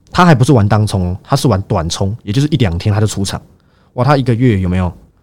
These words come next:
冲了，这样隔日冲、隔日冲、隔日冲，冲可以冲六七十家欸，好厉害！我给他拍拍手。有一次他，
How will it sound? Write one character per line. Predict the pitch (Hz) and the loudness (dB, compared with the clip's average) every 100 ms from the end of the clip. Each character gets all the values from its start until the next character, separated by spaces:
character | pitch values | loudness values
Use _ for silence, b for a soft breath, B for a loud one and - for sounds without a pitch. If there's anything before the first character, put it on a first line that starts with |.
| _ - | _ -4
冲 | 147 151 | 0 4
了， | 127 113 | 2 0
这 | - - | 0 0
样 | |
隔 | - 127 | 2 2
日 | 143 | 4
冲、 | 135 135 | 4 2
隔 | 123 | 2
日 | 139 | 4
冲、 | 127 | 2
隔 | 123 | 2
日 | |
冲， | 127 123 | 2 2
冲 | - 135 | 2 2
可 | |
以 | 113 | 2
冲 | 120 | 2
六 | 127 | 2
七 | 110 113 | 2 -2
十 | 92 | -4
家 | 87 90 | -2 -2
欸， | 82 - _ _ _ _ _ _ _ | -4 -8 _ _ _ _ _ _ _
好 | _ 101 | _ -4
厉 | 110 | -2
害！ | 104 95 - - - - | 0 -4 -6 -16 -10 -2
我 | |
给 | |
他 | 120 | -2
拍 | 101 | 0
拍 | 110 107 | 0 0
手。 | 101 82 - B B B B B - | -2 -6 -10 B B B B B -2
有 | 127 | 0
一 | |
次 | 151 170 | 2 4
他， | 139 147 143 | 4 4 2